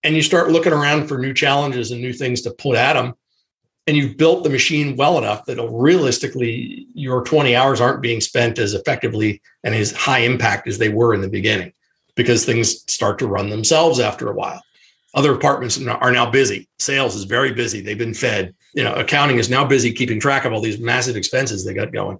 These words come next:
Other departments are busy making sure operations and customers are happy and, and all the new software is standing up and all that thing. So you push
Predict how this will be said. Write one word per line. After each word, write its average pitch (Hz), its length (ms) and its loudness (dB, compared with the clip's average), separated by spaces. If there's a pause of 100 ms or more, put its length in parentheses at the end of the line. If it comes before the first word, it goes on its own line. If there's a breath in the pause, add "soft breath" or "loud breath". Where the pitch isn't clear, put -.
(120)
Other 165 160 4
departments 139 440 2
are 127 60 0
busy 117 320 2
making 117 240 -2
sure 120 240 2
operations 120 560 2
and 107 140 -8
customers 127 420 -4
are 104 100 -2
happy 107 480 -2
and, 101 140 -12 (400 loud breath)
and 107 220 0
all 113 160 2
the 139 60 2
new 135 100 4
software 123 420 2
is 107 80 2
standing 110 380 -2
up - 160 -6
and 123 80 -4
all 120 100 0
that 131 220 -2
thing. 120 120 -4
So 127 300 0 (460 soft breath)
you 185 340 2 (140)
push - 420 2